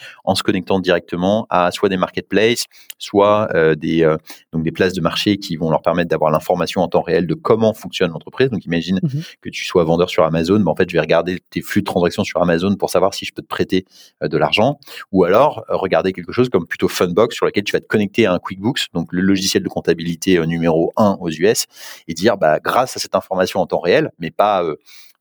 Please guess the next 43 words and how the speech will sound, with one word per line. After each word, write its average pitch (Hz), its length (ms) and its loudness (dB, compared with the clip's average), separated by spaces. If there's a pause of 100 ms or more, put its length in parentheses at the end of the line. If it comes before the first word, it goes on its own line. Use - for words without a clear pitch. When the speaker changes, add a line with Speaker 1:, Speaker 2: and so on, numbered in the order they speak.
(120)
Speaker 1:
et - 80 -14
c'est - 120 -4
vraiment 85 240 0
du 92 100 -2
temps 92 140 2
réel, 113 240 4
c'est-à-dire 80 240 -2
que 76 240 -4
chaque - 300 -4
jour, 98 360 2
euh, 78 120 4
le 76 120 -2
truc - 220 -14
est 82 60 -10
mis 78 120 -4
à 76 60 -2
jour, 117 240 2
t'as 76 140 -2
le 76 60 -6
bookkeeper 92 580 -2
qui - 140 -16
le 73 100 -4
fait, 135 280 -2 (400)
donc - 120 -10
en - 20 -20
fait, 101 140 0
ça 90 80 -2
va 82 80 0
te - 40 -12
permettre 87 260 0
d'avoir 80 180 0
un 80 80 -4
accès 92 400 -2 (100)
en 76 320 0
plus - 260 -8
en 80 60 -4
temps 82 120 0
réel. 73 260 -4
Et - 40 -10
c'était - 140 0
là-dessus 95 240 0
qu'on 120 140 -2
travaillait. 98 440 0